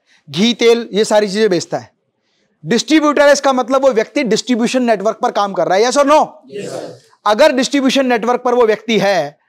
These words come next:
Speaker 1: और उसका कोई सेल्स एग्जीक्यूटिव या उसका कोई अननोन पर्सन आपको बोलता है,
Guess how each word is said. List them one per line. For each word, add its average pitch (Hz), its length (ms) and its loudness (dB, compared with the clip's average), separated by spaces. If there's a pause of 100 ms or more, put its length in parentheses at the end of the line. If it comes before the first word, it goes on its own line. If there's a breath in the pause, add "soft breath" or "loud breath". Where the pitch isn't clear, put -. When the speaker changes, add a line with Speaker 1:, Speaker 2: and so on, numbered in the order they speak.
(280 soft breath)
Speaker 1:
और 254 140 4
उसका 302 260 2
कोई 294 200 0
सेल्स 254 280 0
एग्जीक्यूटिव 220 540 0
या 233 80 2
उसका 240 200 -2
कोई 233 200 0
अननोन 214 260 -2
पर्सन 208 280 -2
आपको 202 240 -2
बोलता 180 280 0
है, 220 220 -4